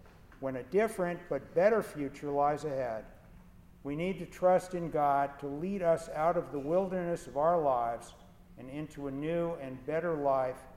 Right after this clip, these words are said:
with God at its center. A future in which we are empowered to do things we haven't done before. A future in which we take the initiative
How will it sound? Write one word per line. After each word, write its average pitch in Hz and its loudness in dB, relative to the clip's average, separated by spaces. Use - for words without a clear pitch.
with 131 -10
God 147 4
at 135 -2
its 139 -6
center. 113 -8
A 131 -2
future 190 -4
in 156 -4
which 160 2
we 151 -2
are 139 2
empowered 165 2
to 147 -6
do 151 -4
things 147 -6
we 135 -6
haven't 143 -4
done 135 -4
before. 117 -10
A 127 -6
future 180 -2
in 147 -6
which 170 -2
we 160 -6
take 151 -6
the 131 -10
initiative 151 -6